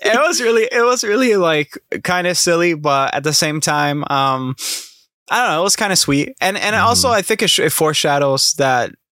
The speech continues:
Speaker 1: I think Grogu could use both sides and, and to fight later on. So he
Speaker 2: Mm-hmm.
Speaker 1: definitely did that. Mando was encouraging him to do that.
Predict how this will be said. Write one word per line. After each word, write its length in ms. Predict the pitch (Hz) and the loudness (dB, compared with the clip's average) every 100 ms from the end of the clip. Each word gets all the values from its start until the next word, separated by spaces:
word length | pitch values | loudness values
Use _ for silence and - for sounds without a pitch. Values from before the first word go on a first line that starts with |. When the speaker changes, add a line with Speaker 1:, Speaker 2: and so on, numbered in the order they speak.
| _ - | _ -6
Speaker 1:
I 80 | 143 | -2
think 260 | 165 147 | -2 0
Grogu 420 | 143 143 143 139 | 0 0 0 -2
could 360 | - 143 131 117 _ _ _ _ _ _ _ | -2 0 0 -2 _ _ _ _ _ _ _
use 220 | 151 147 135 | -2 0 2
both 220 | 139 156 | 0 2
sides 600 | 202 202 233 - - - _ _ _ _ _ _ _ - | 0 0 -2 -2 -4 -8 _ _ _ _ _ _ _ -4
and, 260 | 151 147 | -2 -2
and 160 | 104 127 | -2 0
to 100 | 151 | 0
fight 320 | - 151 165 160 | 2 0 0 0
later 260 | 147 143 | 0 2
on. 360 | 139 175 247 240 190 180 | 2 0 -4 -12 -12 -2
So 200 | - 147 | 0 2
he 100 | 156 | 2
Speaker 2:
Mm-hmm. 40 | |
Speaker 1:
definitely 300 | 208 247 151 | 0 0 -2
did 100 | 175 | 0
that. 180 | 160 131 | 0 0
Mando 420 | 131 143 151 147 | 0 -2 0 2
was 320 | 135 127 - - | 2 2 0 0
encouraging 600 | 127 117 143 147 117 117 | -2 0 0 0 -2 -2
him 180 | 113 | -4
to 100 | 104 | -6
do 160 | 110 123 | -4 0
that. 300 | 151 220 | 0 -2